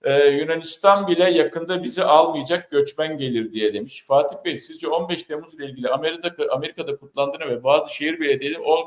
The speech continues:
potansiyeli yükselsin diye dört şehirde bildiri yayınlandı. Yalnız Türkiye'de bu olay yanlış söylendi. Benim haberim yok.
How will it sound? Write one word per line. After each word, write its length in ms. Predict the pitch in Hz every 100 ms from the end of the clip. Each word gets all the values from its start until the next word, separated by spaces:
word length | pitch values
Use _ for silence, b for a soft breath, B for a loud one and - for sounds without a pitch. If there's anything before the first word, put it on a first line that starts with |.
| -
potansiyeli 540 | 135 135 127 - 120
yükselsin 580 | 123 123 135 135 170 175
diye 200 | 117 113
dört 160 | 170
şehirde 400 | 170 143 135 156
bildiri 340 | 135 135 135 151
yayınlandı. 540 | 143 123 110 110 131
Yalnız 280 | 147 143 143 -
Türkiye'de 460 | 156 147 143 151
bu 160 | 156 165
olay 220 | 143 175 139
yanlış 300 | 139 156 -
söylendi. 480 | - 117 98 87 90 _ _ _ _ _ _
Benim 200 | 175 120
haberim 380 | 139 147 117 143
yok. 260 | 110 -